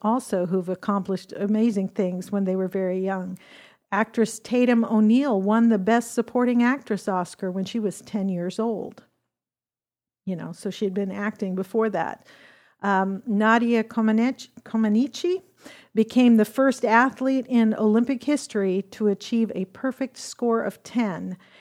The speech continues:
and won three Olympic gold medals when she was fourteen years old. So, you know, too young, I don't know about that.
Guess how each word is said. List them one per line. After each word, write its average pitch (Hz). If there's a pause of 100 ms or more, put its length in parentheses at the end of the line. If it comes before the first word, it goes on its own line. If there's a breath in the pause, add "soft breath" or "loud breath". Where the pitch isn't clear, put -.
(340 soft breath)
and 226 (200)
won 202
three 233
Olympic 214
gold 202
medals 202
when 185
she 208
was 208
fourteen 208
years 190
old. - (840)
So, 180 (160)
you 214
know, 170 (240)
too 226
young, 226
I 226
don't 226
know 233
about 190
that. -